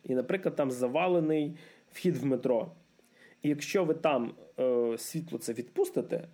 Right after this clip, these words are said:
сцена перебудовується. Пізніше у вас буде навіть можливість,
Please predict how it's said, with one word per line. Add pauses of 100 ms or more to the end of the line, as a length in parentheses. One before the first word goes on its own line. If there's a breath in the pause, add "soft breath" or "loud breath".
(300)
сцена
перебудовується. (1700 loud breath)
Пізніше
у
вас
буде
навіть
можливість,